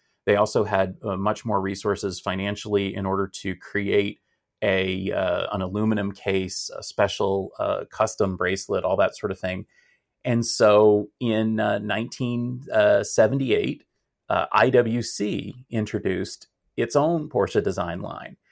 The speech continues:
And the first I W C, uh, Porsche design watch was, uh, the so-called, uh,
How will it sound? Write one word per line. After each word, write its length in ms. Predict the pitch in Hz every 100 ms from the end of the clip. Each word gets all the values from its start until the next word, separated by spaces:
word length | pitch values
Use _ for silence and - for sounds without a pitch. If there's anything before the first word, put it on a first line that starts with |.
| _ -
And 160 | 101 104
the 60 |
first 280 | 131 131 - -
I 180 | 107 113
W 300 | 123 110 113
C, 600 | - - 120 107 107 - -
uh, 460 | 110 101 - - - -
Porsche 320 | 127 120 -
design 600 | 110 104 104 104 104 101 - _
watch 580 | 110 120 107 95 - - -
was, 560 | 101 98 107 107 -
uh, 140 | 110 104
the 140 | 104
so-called, 720 | - 107 107 104 101 98 98 -
uh, 220 | 104